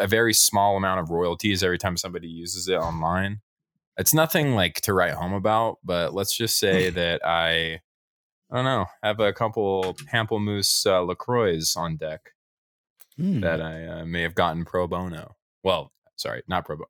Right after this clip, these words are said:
Speaker 1: I would, I got paid. I didn't get, I don't get paid for anything. Sorry,
Speaker 2: <laughs>
Speaker 1: actually.
Speaker 2: Kyle.
Speaker 1: Yeah?
Speaker 2: I, I wanted to issue you a formal apology.
Speaker 1: Thank you.
Speaker 2: 'Cause I was definitely there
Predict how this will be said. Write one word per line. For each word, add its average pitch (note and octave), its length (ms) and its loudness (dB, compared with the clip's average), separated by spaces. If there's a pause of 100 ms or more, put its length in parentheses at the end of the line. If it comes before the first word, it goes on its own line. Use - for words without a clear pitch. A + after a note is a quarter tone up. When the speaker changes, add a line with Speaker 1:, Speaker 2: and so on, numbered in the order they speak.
Speaker 1:
I G#2 60 2
would, A2 160 4
I F#2 140 0 (160)
got D2 160 -6
paid. - 100 -14 (180)
I G#2 120 4
didn't G2+ 240 0
get, - 120 -16 (280)
I A#2+ 60 4
don't A#2+ 120 2
get D#2 140 -6
paid - 180 -12
for - 100 -20
anything. D#2+ 300 -18
Sorry, D2+ 220 -10 (340)
Speaker 2:
<laughs> - 340 -20
Speaker 1:
actually. D#2 360 -2 (680)
Speaker 2:
Kyle. A2 440 2 (500)
Speaker 1:
Yeah? G2 200 0 (420)
Speaker 2:
I, B2 60 -6
I - 160 -10
wanted A2+ 260 -2
to G#2+ 100 -2
issue G#2 200 -6
you G2 240 -4
a F#2 40 -8
formal G2 380 -2
apology. G#2+ 540 -2 (100)
Speaker 1:
Thank G2 200 2
you. E2 140 -6 (460)
Speaker 2:
'Cause A2 120 0
I A#2 60 6
was A#2 140 2
definitely C#3 400 4
there G#2 420 0